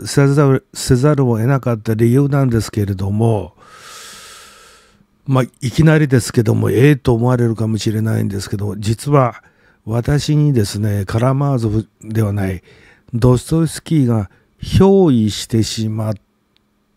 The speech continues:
たというね、そういうとんでもないことが起きました。憑依というのは乗り移るということですね。ドストエフスキーが私、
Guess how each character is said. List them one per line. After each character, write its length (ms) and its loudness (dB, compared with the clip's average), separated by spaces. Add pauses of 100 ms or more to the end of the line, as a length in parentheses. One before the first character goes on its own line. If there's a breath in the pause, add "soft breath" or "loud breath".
(420)
た 140 0
と 160 2
い 80 0
う 100 -4
ね、 120 -4
そ 240 0
う 60 6
い 40 6
う 60 2 (840 soft breath)
と 120 2
ん 60 4
で 40 4
も 120 2
な 100 4
い 60 2
こ 100 0
と 100 -8
が 140 -8 (120)
起 160 -10
き 20 -4
ま 160 2
し 80 -10
た。 80 -4
憑 320 2
依 60 0
と 100 0
い 60 2
う 100 0
の 100 0
は 240 -4 (540 soft breath)
乗 180 6
り 120 6
移 20 6 (280)
る 120 2
と 160 -2
い 100 -2
う 80 -4
こ 160 -6
と 80 -8
で 140 -8
す 120 -10
ね。 340 0 (600 soft breath)
ド 220 2
ス 120 -8
ト 100 -2
エ 60 2
フ 40 2
ス 160 -8
キ 120 -2
ー 60 0
が 60 0
私、 480 -2